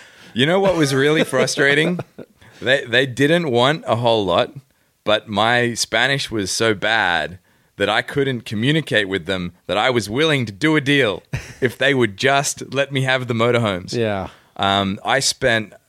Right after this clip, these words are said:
Speaker 1: about a hundred and fifty hours in waiting rooms. Um,
Speaker 2: Wow.
Speaker 1: just, and I don't know what I was waiting for, um, ever. I never knew. Uh, I never knew what form I was meant to fill out.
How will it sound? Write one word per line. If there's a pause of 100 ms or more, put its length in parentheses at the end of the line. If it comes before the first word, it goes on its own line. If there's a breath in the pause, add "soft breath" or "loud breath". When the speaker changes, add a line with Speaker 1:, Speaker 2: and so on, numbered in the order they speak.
(120)
Speaker 1:
about
a
hundred
and
fifty
hours
in
waiting
rooms. (880)
Um,
Speaker 2:
Wow. (120)
Speaker 1:
just,
and
I
don't
know
what
I
was
waiting
for, (480 soft breath)
um,
ever.
I
never
knew. (420)
Uh,
I
never
knew
what
form
I
was
meant
to
fill
out.